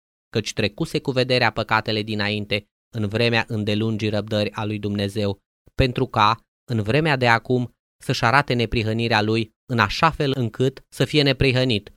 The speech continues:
și totuși să socotească neprihănit pe cel ce crede în Isus. Romani, capitolul trei, douăzeci și cinci și douăzeci și șase. Acest lucru înseamnă că,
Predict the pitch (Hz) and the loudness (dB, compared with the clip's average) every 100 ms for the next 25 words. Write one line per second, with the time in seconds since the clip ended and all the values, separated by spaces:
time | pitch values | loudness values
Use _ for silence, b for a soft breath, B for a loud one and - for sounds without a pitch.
0 | _ - 123 - 160 190 170 - 143 - | _ -2 -2 4 4 4 0 -2 -4 -2
1 | 123 120 139 135 - 120 113 123 110 110 | -2 0 0 -2 -4 -4 -2 -4 -2 -2
2 | 127 - _ 107 98 - 127 139 - 110 | -2 -4 _ -4 -4 0 0 0 0 -4
3 | - 107 107 101 98 101 - 92 95 - | 0 -2 0 -2 -4 -6 -6 -8 -8 -14
4 | _ _ - 110 104 98 110 147 - 139 | _ _ -2 2 4 4 2 -2 0 0
5 | 160 147 123 113 120 120 131 - _ 117 | 2 2 2 2 2 2 0 -4 _ -2
6 | 120 110 107 - 107 117 123 - 107 104 | 2 2 0 -4 -4 -4 -4 -6 -6 -2
7 | 101 101 98 101 - - - - _ _ | -2 -2 -6 -6 -6 -8 -12 -18 _ _
8 | _ _ _ _ _ - - 175 - 131 | _ _ _ _ _ -4 -2 -4 0 0
9 | 127 127 117 - 113 113 113 - 113 117 | 2 2 0 0 0 0 -4 -4 -2 -2